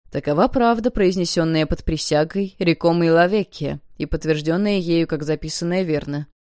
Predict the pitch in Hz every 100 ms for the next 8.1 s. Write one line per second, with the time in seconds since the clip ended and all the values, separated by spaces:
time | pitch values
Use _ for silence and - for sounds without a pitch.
0 | _ 175 165 165 160 175 220 190 170 160
1 | 156 156 156 165 190 - 180 180 190 180
2 | 147 131 139 - - _ _ _ - 151
3 | 156 226 277 294 269 254 240 214 - 170
4 | 175 - 208 190 160 156 160 - 196 202
5 | - _ - 185 180 165 - 170 208 214
6 | 175 170 196 208 165 156 185 - 190 185
7 | 180 180 180 175 156 151 175 - 135 123
8 | -